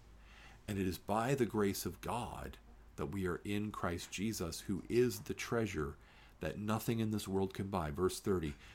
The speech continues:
"Because of him, because of God and his grace, you are in Christ Jesus, who became to us wisdom from God, righteousness, sanctification, and redemption." There's four things that all of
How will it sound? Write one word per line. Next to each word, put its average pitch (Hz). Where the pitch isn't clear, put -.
"Because 107
of 131
him, 98
because -
of 92
God 117
and 117
his 120
grace, 85
you 120
are 95
in 123
Christ 110
Jesus, 87
who 95
became 104
to 92
us 82
wisdom 127
from 139
God, 78
righteousness, 113
sanctification, 92
and 85
redemption." 80
There's 123
four 135
things 80
that 90
all 123
of 117